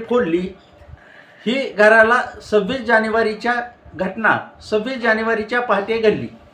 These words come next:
कळंब पोलिसांनी अज्ञात चोरट्याविरुद्ध केला गुन्हा दाखल.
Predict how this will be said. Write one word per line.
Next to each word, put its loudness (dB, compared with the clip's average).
कळंब 2
पोलिसांनी 0
अज्ञात 0
चोरट्याविरुद्ध 0
केला 0
गुन्हा 0
दाखल. -2